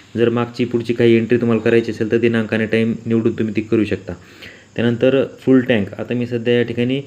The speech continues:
फुल टँक केलेला आहे असं जर तुम्हाला वाटत असेल, तर फुल टँकवर क्लिक करा किंवा जर तुमच्या, अ, टँकची कॅपॅसिटी तीस लिटर असेल आणि आता सध्या तुम्ही वीस लिटर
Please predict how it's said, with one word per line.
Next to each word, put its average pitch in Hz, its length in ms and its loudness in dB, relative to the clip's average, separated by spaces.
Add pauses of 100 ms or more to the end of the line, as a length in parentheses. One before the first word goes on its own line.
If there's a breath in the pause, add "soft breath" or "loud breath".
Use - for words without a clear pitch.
(380 loud breath)
फुल 123 140 2
टँक 123 280 0
केलेला 120 260 2
आहे 117 120 2
असं 117 220 -2
जर 117 140 0
तुम्हाला 117 300 -2
वाटत 117 260 -2
असेल, 107 300 -2
तर 110 120 0
फुल 110 240 -4
टँकवर 117 360 2
क्लिक 117 360 -4
करा 113 200 2 (480 loud breath)
किंवा 123 320 0 (160)
जर 120 220 2
तुमच्या, 117 500 0
अ, 107 420 -4 (100)
टँकची 113 320 -2
कॅपॅसिटी 113 400 0
तीस 117 220 -2
लिटर 113 260 0
असेल 117 360 0
आणि 107 160 -4
आता 110 240 -6
सध्या 113 140 2
तुम्ही 117 240 0
वीस 113 240 0
लिटर 117 200 -2